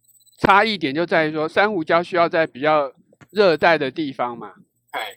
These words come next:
Speaker 1: 好，
Speaker 2: 嗯。
Speaker 1: 所以其实目前我们讨论的，像桃园地区有很多的藻礁，其实有一部分是因为这边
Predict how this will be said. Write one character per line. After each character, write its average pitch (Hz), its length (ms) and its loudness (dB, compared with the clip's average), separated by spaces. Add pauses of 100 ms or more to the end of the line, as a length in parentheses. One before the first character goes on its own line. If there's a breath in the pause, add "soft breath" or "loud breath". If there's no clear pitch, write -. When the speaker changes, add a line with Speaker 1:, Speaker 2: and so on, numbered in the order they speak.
Speaker 1:
好， 127 240 -6
Speaker 2:
嗯。 143 80 4
Speaker 1:
所 190 120 0
以 185 120 0
其 156 200 -12
实 147 400 -8 (360)
目 - 160 -6
前 143 280 -4
我 135 80 -6
们 135 200 -8
讨 139 180 -6
论 165 160 -4
的， 139 140 -6
像 156 220 -4
桃 151 200 -2
园 147 180 -4
地 160 140 -2
区 147 140 -10
有 135 120 -2
很 131 160 -12
多 147 140 -4
的 131 80 -4
藻 107 240 -8
礁， 131 220 -4
其 151 120 -8
实 160 60 -6
有 143 100 -2
一 127 40 -2
部 165 160 -6
分 160 160 -6
是 156 80 -10
因 165 80 -4
为 151 80 -8
这 175 120 -6
边 160 400 -2